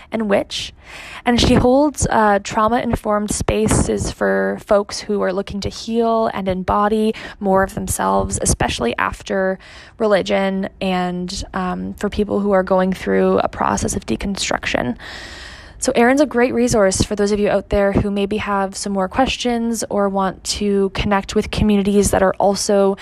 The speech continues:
um, focused on healing, healing from religious trauma, um, and holding a space, um, of comfort and healing and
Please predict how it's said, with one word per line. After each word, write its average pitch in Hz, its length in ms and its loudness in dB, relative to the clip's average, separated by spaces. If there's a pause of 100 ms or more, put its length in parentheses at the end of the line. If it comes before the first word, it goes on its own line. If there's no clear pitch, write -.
(380)
um, 185 340 0
focused 202 640 0
on 185 420 2
healing, 202 760 0 (380)
healing 196 300 4
from 196 200 2
religious 196 380 0
trauma, 185 680 2 (340)
um, 185 420 0
and 196 100 2
holding 190 720 0 (380)
a 196 80 4
space, - 640 2 (100)
um, 92 520 -6
of 175 160 -4
comfort 196 380 0
and 185 180 -2
healing 190 500 2
and 180 640 -2